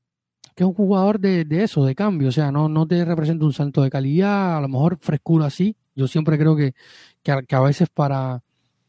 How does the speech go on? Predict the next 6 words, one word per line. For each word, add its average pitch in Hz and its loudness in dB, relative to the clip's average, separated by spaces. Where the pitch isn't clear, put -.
Eh, 135 0
hay 139 -4
jugadores 151 4
como 139 0
Matis 143 0
que, 127 -4